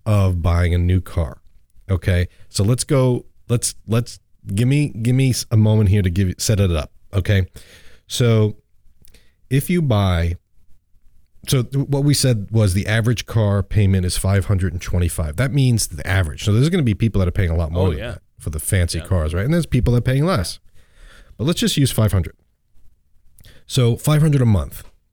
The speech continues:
Speaker 1: okay? And the average car length, uh, pay, pay rate is five years, right?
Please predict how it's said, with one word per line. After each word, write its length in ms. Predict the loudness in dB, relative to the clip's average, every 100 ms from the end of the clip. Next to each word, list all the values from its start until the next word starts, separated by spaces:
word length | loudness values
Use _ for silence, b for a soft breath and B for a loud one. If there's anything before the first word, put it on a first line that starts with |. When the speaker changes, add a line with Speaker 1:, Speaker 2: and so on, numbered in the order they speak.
| -6
Speaker 1:
okay? 320 | -4 0 0 0
And 140 | 0
the 80 | 2
average 300 | 2 0 -2
car 200 | 0 2
length, 360 | 2 2 -2 -8 -16 _ -2
uh, 140 | 0
pay, 360 | 2 2 2 -2 -4
pay 160 | -2 0
rate 300 | 2 0 -2 -2
is 280 | -2 -2 -6
five 240 | -4 -2 -2
years, 300 | -4 -6 -2
right? 260 | -2 -2